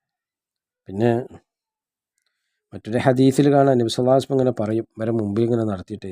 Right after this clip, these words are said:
"ഖല്ലൂ ലഹിരി ലിൽ മലായിക്കത്തി", നിങ്ങൾ പിന്നിൽ നടക്കണ്ട, പിൻഭാഗം മലായിക്കത്തിന് വേണ്ടി ഒഴിവാക്കിയിട്ടാണ്.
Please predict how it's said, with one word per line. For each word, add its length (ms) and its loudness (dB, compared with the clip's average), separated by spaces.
"ഖല്ലൂ 480 -2
ലഹിരി 420 2
ലിൽ 180 0
മലായിക്കത്തി", 640 -8
നിങ്ങൾ 140 0
പിന്നിൽ 340 2
നടക്കണ്ട, 400 0
പിൻഭാഗം 540 4
മലായിക്കത്തിന് 640 2
വേണ്ടി 200 2
ഒഴിവാക്കിയിട്ടാണ്. 680 -4